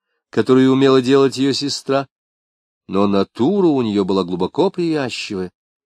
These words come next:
и она по-настоящему любила своего мнимого отца, хотя и не так нежно, как покойную мать.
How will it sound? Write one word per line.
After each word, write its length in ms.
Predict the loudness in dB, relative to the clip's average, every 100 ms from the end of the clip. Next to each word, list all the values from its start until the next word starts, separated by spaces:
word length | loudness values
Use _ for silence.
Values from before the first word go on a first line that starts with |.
| _
и 80 | -4
она 240 | -2 0
по-настоящему 1120 | 0 -2 -2 -2 0 2 2 0 -4 -8 -6 -6
любила 320 | -4 -2 -2
своего 380 | -2 -4 -2 -2
мнимого 560 | -4 -4 -4 -2 -4
отца, 380 | -4 -8 -8 -8 _ _
хотя 280 | -6 -4 2
и 120 | 2
не 120 | 2 0
так 340 | 0 0 -2
нежно, 400 | -4 -4 -4 -8
как 200 | -12 -14
покойную 520 | -14 -10 -10 -8 -10
мать. 280 | -10 -14 -18